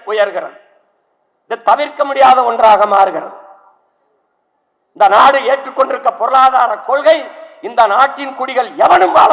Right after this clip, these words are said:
முடியாது. அன்னைக்கு ஜி எஸ் டி வருவதற்கு முன்பு கடையிலே வர்த்தகம் நடந்தது, கடையிலே வியாபாரம், கடையிலே பொருட்கள் விற்பனைக்கு. ஜி எஸ் டி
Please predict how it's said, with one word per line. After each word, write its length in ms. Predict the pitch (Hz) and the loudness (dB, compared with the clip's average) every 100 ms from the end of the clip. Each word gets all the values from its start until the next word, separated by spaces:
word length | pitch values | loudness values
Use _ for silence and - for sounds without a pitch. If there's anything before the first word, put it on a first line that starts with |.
| 269 | 0
முடியாது. 320 | 254 - - - - - _ _ _ _ _ _ _ _ _ | -2 -8 -10 -16 -20 -20 _ _ _ _ _ _ _ _ _
அன்னைக்கு 360 | - 214 247 - - | -4 -2 -4 -6 -16
ஜி 100 | 254 285 | -8 -6
எஸ் 140 | 269 - | -6 -6
டி 60 | |
வருவதற்கு 500 | 240 240 277 269 269 | 0 2 2 0 -4
முன்பு 240 | 254 254 247 - | -8 -6 -8 -6
கடையிலே 560 | 220 269 285 285 294 359 339 - - - - | -2 0 -2 0 2 4 4 2 -4 -8 0
வர்த்தகம் 440 | 233 226 240 247 240 | 0 2 0 2 2
நடந்தது, 440 | 220 214 196 - - - _ _ _ _ _ - | 2 2 -4 -6 -18 -20 _ _ _ _ _ -2
கடையிலே 520 | 196 262 294 311 302 302 | 2 4 4 4 4 4
வியாபாரம், 600 | 294 294 285 269 254 - - - - - - _ _ - | 6 4 6 6 4 0 -8 -16 -18 -20 -20 _ _ 2
கடையிலே 440 | 254 294 302 285 269 277 | 4 4 4 4 4 2
பொருட்கள் 520 | 233 294 330 - 311 294 | 4 4 2 2 2 2
விற்பனைக்கு. 560 | 285 285 269 269 - - - - - _ _ _ _ 170 | 2 4 2 2 -6 -16 -18 -20 -20 _ _ _ _ -12
ஜி 100 | 294 294 | -6 -2
எஸ் 160 | 277 | -4
டி 80 | - | -6